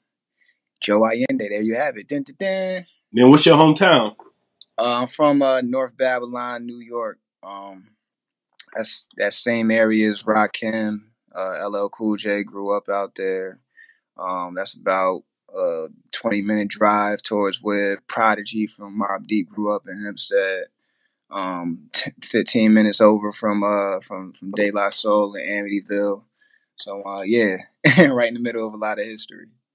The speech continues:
Speaker 2: What's up? So what made you wanna rap? Where was you at? What, what age you was at?
Speaker 1: Um, really, it was me, uh,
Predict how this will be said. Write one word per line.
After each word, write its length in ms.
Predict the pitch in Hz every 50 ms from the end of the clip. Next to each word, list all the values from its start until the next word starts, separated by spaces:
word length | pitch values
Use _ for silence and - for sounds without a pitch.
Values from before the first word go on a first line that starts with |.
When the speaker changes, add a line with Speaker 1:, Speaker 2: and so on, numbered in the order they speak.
| _ _ _ -
Speaker 2:
What's 220 | 104 104 107 143
up? 260 | 139 117 95 - - _ _ _ _ _ _ -
So 140 | - 101
what 120 | 110 120 127
made 260 | 131 127 127 113 -
you 80 | 131 127
wanna 220 | 131 117 110 104
rap? 320 | 104 104 101 98 92 - _ _ _ _ _ _ _ _
Where 140 | - 104
was 160 | 104 104 101 107
you 120 | 107 104 98 92
at? 120 | - -
What, 180 | 95 98 92 90
what 160 | 104 95 95
age 240 | 101 98 90 - -
you 80 | 95
was 140 | 92 90 95
at? 760 | 90 - - _ _ _ _ - - - - - _ - 165
Speaker 1:
Um, 460 | 175 185 196 196 196 190 170 147 131 131
really, 280 | 175 196 123 - 123
it 200 | 117 151 202 196
was 160 | 190 190 185 180
me, 320 | 185 180 180 180 175 175
uh, 380 | 165 160 156 151 147 143 139